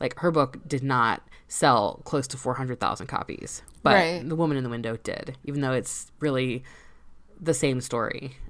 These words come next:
Speaker 1: and it's done worse in the case of A J Finn.
Speaker 2: Well, I wanna wrap A J Finn with one thing that he did that I just feel like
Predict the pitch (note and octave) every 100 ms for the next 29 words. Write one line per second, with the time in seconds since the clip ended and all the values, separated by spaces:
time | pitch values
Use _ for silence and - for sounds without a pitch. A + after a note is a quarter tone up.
0 | - C#3 C3 A#2+ - C3 - C#3+ A#2+ A2
1 | - - B2 - A#2 - A2+ A2+ - -
2 | - - - B2 E2+ - - - - -
3 | - - - - - - - - - -
4 | - - - - - - - - - -
5 | - - A#3+ C4 B3+ B3 A#3+ C4+ C#4 C4
6 | G#3 G#3+ A#3 - G3+ F#3+ G3 - F#3 F3+
7 | F3 F3 E3+ F3 F#3+ G3 G#3 G3+ F#3 F#3
8 | - F#3 E3+ D#3+ D#3 D#3+ - F#3 E3+ -
9 | - - G#3 C#4+ C#4+ - A#3 G#3+ F#3 F3+